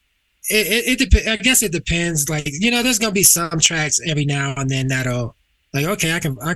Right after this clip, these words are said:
can fuck with this, but it's not something I would listen to, like, on the norm.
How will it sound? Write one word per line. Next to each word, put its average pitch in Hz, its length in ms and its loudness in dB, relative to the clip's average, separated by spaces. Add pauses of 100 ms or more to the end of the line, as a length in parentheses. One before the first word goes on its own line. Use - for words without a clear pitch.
can 143 100 -2
fuck 135 260 -4
with 135 100 -2
this, 131 160 -2
but 143 140 -2
it's 156 160 4
not 214 240 0
something 175 280 0
I 156 140 0
would 139 140 -2
listen 143 420 2
to, 139 320 0
like, 120 300 -4 (1500)
on 165 140 0
the 160 80 0
norm. 160 360 -2